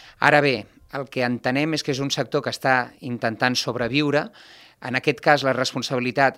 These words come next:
ja no és tant d'establiment, sinó que és una responsabilitat individual, és una responsabilitat col·lectiva, és una responsabilitat, en definitiva, de les persones. Per això demanem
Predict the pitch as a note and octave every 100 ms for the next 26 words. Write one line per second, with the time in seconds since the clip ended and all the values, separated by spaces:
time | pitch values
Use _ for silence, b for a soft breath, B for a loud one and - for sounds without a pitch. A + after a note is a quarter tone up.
0 | C3+ C#3 C#3 C3 C#3+ B2+ B2 - B2 A#2
1 | B2+ B2+ - A#2 A#2 B2 B2 B2+ A#2 -
2 | A#2 B2+ A2+ A2+ B2 - C#3 C3 A#2 G#2+
3 | A#2+ C3 C3 C3 D3 B2 B2 A2+ A#2 A#2
4 | A#2+ A#2 A#2 - - A#2 G#2+ - C3+ A#2+
5 | A#2+ - B2+ C3+ C3+ B2 B2 B2+ B2 C3+
6 | C3+ C3+ B2 B2 A#2 C3+ C3 D3 B B
7 | B A#2+ A2+ A2+ - G#2+ - A#2+ G#2+ -
8 | - B B B B B B B B B
9 | - A#2+ A#2+ - D#3 D3+ - _ _ C#3
10 | C3 B2 B2 D3 C#3